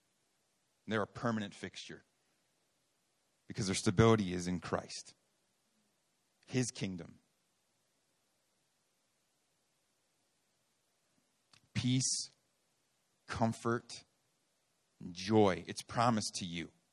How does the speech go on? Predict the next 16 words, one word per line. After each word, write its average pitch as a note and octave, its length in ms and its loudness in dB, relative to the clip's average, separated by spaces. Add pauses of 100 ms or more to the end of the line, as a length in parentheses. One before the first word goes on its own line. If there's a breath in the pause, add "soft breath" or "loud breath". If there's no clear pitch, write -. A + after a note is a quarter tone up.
(800)
It's - 200 -10
yours. A2 680 2 (460)
It's - 180 -10
yours. B2 520 8 (560)
It G#2 120 -8
can D3+ 260 10
be C3 100 2
yours G#2+ 580 -2 (1200)
if - 140 -12
you A2+ 100 4
would G#2+ 80 2
just A2 180 -4
be G2+ 80 -4
rooted F#2 280 -2
in F2+ 100 -4
Christ - 600 -8